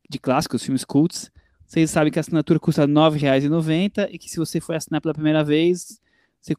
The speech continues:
usa o código promocional Varanda Mês, tudo junto, e você ganha um desconto de cinquenta por cento. Estamos em época de Olimpíadas, né? Tá rolando, então a gente resolveu fazer alguma escolha de, em referência a isso, né, Thiago Faria?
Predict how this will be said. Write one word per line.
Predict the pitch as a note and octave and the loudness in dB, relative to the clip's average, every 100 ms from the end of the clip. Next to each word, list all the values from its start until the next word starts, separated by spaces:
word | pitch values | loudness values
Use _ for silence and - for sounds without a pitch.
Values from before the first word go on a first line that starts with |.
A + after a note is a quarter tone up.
| _ | _
usa | E3 D3+ | 0 0
o | |
código | C#3+ D#3 C#3+ C#3+ | 0 2 2 2
promocional | D#3+ D3 D3 C#3 | -4 -2 -2 0
Varanda | C#3 C3+ D3 C#3+ | 0 0 2 0
Mês, | B2+ C3+ - | 2 0 -2
tudo | E3 | -2
junto, | E3+ D#3 E3+ - E3+ | 0 0 -2 -2 -2
e | |
você | D#3 D3+ D3+ | -2 -4 -4
ganha | D3+ | -2
um | D#3 | -4
desconto | D3 - D3 | -6 -6 -6
de | |
cinquenta | - D3 | -4 -8
por | - | -8
cento. | - G#2+ G2 - _ _ | -10 -10 -14 -18 _ _
Estamos | - - C4+ A#3 | -8 2 4 6
em | A3+ A3 | 6 6
época | A3 - G#3+ | 4 4 2
de | F#3+ | 4
Olimpíadas, | G#3 A3+ - F#3 G#3+ F3+ D#3+ D3+ | 6 4 4 2 2 2 2 0
né? | E3 G3 G#3 | 0 0 -2
Tá | F3+ | -4
rolando, | E3+ F3 D#3+ F#3 | -2 0 0 0
então | F#3 F3+ | -4 -2
a | F#3 | -2
gente | G3 | 0
resolveu | G#3 G#3+ F3+ G3 | 0 2 2 0
fazer | G3 F#3 | 0 0
alguma | F#3 F3+ F#3+ G3 F#3 | -2 -2 -6 -6 -8
escolha | - - F3+ F#3 | -8 -2 0 0
de, | G3 G3 G#3+ | 0 -2 -2
em | G3 | -2
referência | G3 - G3+ F#3 - | 0 2 2 0 0
a | G#3 | 0
isso, | G3 - | 0 -2
né, | F#3+ | -4
Thiago | F#3+ E3+ D3 | -4 -4 -4
Faria? | D3 C3+ B2 | -4 0 -2